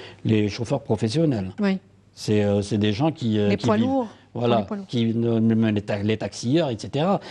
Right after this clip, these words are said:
Speaker 1: C'est des gens qui exercent avec leur permis. C'est, euh,
Speaker 2: Oui.
Speaker 1: c'est, euh, c'est, c'est leur gagne-pain, le,
Speaker 2: Oui.
Speaker 1: le permis de conduire.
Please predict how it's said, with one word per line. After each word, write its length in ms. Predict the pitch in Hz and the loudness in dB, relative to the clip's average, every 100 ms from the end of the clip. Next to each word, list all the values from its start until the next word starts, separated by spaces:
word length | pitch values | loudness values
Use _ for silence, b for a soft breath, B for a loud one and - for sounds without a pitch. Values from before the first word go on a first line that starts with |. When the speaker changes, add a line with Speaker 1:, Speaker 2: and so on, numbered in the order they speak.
| B | B
Speaker 1:
C'est 180 | - 117 | -4 -2
des 140 | 104 104 | 0 0
gens 180 | 160 | -2
qui 180 | 170 117 | -4 -4
exercent 440 | 98 95 170 160 113 | -4 -2 -2 -2 -4
avec 240 | 98 98 | -6 -4
leur 160 | 98 - | -6 -2
permis. 320 | 117 156 165 | 0 2 0
C'est, 240 | - 95 | -2 -4
euh, 20 | 95 | 0
Speaker 2:
Oui. 120 | 90 87 B B | 0 -2 B B
Speaker 1:
c'est, 320 | - 107 101 | -4 0 2
euh, 480 | 98 95 90 92 98 | 0 -2 -4 -4 -6
c'est, 340 | 95 110 98 98 | -4 0 0 0
c'est 140 | 117 | 0
leur 160 | 104 95 | 0 2
gagne-pain, 540 | 110 117 120 196 147 | 2 0 0 0 0
le, 100 | 113 | 0
Speaker 2:
Oui. 160 | 101 95 B B | 0 -2 B B
Speaker 1:
le 100 | 117 | -2
permis 300 | 127 110 101 | 0 -2 -4
de 80 | 101 | -6
conduire. 480 | 110 101 104 98 | -8 -10 -10 -12